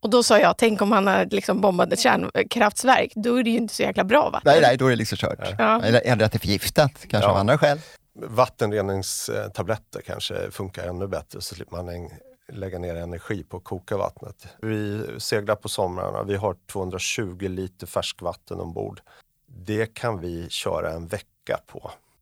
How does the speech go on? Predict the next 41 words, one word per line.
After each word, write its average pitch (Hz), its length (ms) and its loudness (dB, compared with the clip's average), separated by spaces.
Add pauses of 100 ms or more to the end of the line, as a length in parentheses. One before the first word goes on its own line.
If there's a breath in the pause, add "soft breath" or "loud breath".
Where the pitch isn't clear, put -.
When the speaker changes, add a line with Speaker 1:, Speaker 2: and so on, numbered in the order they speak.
(140)
Speaker 1:
Och 202 60 -4
hur 208 100 -2
många 190 240 -2
är 180 100 -2
vi? 202 280 -4 (300)
Speaker 3:
Vi 98 100 -6
är 95 40 -6
tre 90 340 -10
personer. - 720 -12 (240 soft breath)
Speaker 1:
Oj, 208 200 0
jag 185 80 -2
har 180 60 2
alldeles 190 320 0
för 190 80 -10
lite. 180 320 -6
Jag 185 80 -6
har 196 120 -2
trettio - 420 -8
liter 185 340 0
hemma. - 440 2 (160)
<laughs> - 360 -20
Speaker 3:
Och 104 140 -8
då, 110 400 2
eh, 107 180 0
har 113 100 -2
vi 101 80 -6
ju 95 80 -6
fördelen 95 480 -2
av 85 80 -6
att 82 200 -10
vi - 40 -12
kan 85 160 -10
tvätta - 420 -10
oss 95 280 -8
i, 82 480 -12
i 78 220 -16
havsvatten - 680 -14
och 95 140 -14
så 226 60 -6
Speaker 1:
Mm. 202 180 -2
Speaker 3:
vidare. - 300 -10